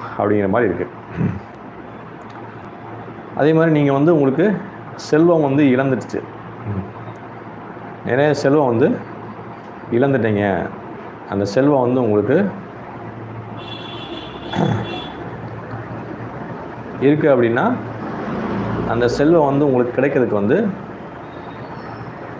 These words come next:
நீங்க அந்த தேய்பிறை அஷ்டமி வழிபாடு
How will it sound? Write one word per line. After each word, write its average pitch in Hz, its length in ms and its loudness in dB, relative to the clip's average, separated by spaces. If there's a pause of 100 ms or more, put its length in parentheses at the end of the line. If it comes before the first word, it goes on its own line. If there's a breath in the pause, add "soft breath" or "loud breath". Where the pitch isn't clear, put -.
(3250)
நீங்க 135 180 4 (140)
அந்த 123 140 4 (640)
தேய்பிறை 143 380 6 (1200)
அஷ்டமி 135 380 4 (420)
வழிபாடு 120 460 6